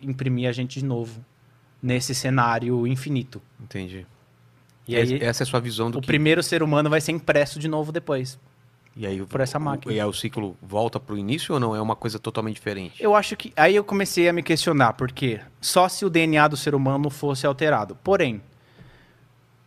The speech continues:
Speaker 2: Provavelmente
Speaker 1: não
Speaker 2: vai
Speaker 1: teria
Speaker 2: ser,
Speaker 1: como
Speaker 2: né?
Speaker 1: viver em sociedade. Ia ser um mundo de uma pessoa só.
Speaker 2: É,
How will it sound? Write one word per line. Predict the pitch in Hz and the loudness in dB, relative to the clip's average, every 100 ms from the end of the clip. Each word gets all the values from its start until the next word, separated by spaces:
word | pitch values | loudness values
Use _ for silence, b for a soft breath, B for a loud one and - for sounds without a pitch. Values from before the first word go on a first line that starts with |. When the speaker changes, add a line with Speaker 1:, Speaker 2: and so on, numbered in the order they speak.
| _ - - | _ -20 -2
Speaker 2:
Provavelmente | 117 120 170 190 185 | 0 2 0 0 2
Speaker 1:
não | 196 | 4
Speaker 2:
vai | 220 | 6
Speaker 1:
teria | 226 233 | 4 4
Speaker 2:
ser, | |
Speaker 1:
como | 220 220 | 2 0
Speaker 2:
né? | |
Speaker 1:
viver | 196 | 0
em | 214 | -2
sociedade. | 208 196 214 208 170 131 123 - _ _ _ _ 170 | -2 -2 2 4 4 2 -8 -14 _ _ _ _ -2
Ia | 156 | 0
ser | 170 | 2
um | 165 | 0
mundo | 170 180 | 0 -2
de | 196 | 0
uma | 196 | 0
pessoa | 196 - 208 | 0 -4 -6
só. | - 151 | 0 0
Speaker 2:
É, | 135 147 | 2 2